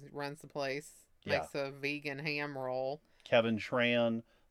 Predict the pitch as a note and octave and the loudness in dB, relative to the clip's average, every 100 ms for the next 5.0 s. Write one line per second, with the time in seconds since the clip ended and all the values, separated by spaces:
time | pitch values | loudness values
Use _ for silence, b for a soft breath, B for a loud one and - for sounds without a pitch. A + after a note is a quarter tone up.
0 | - G2+ F2+ F#2+ G#2 A2 - - A2+ G#2 | -4 -2 0 2 2 2 -2 -4 -2 -2
1 | G#2 F#2+ F2+ - F#2 F2 - D#2 C2+ - | 0 -2 -2 -4 -2 -2 -8 -14 -14 -18
2 | - C#3+ C3 C#3+ - F#3 D3+ C#3+ - D3 | -12 -8 -8 -10 -2 0 0 -2 -2 -4
3 | D3+ D3+ C#3+ C#3 C#3 B2 B2+ B2+ C3+ G2+ | -4 -8 -4 -4 -2 -4 -2 -4 -2 -2
4 | F#2+ G#2 A2 - - A2 F#2+ A2+ A#2+ | 0 0 0 -4 -8 -2 2 2 0